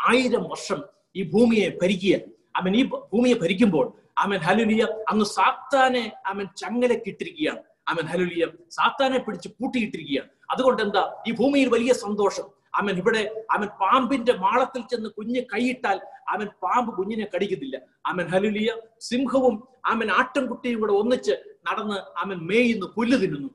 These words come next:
പക്ഷെ സിംഹം ആട്ടിൻകുട്ടിയെ തിന്നുന്നില്ല, ആമേൻ, കടിക്കുന്നില്ല. കാരണം എന്താ?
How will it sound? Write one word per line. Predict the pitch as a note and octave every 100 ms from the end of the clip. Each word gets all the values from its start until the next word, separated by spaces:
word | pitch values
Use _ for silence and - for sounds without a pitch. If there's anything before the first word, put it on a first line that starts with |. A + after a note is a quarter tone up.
| _ -
പക്ഷെ | E3
സിംഹം | F3 A3+ A#3 G#3+ - - -
ആട്ടിൻകുട്ടിയെ | G#3 B3 G#3+ G#3 G3 G3
തിന്നുന്നില്ല, | G3+ F#3 C#3 C3 - - D#3
ആമേൻ, | D#3+ -
കടിക്കുന്നില്ല. | G#3 A#3 E3+ C3 - _ E3
കാരണം | G3+ G#3
എന്താ? | F#3 D3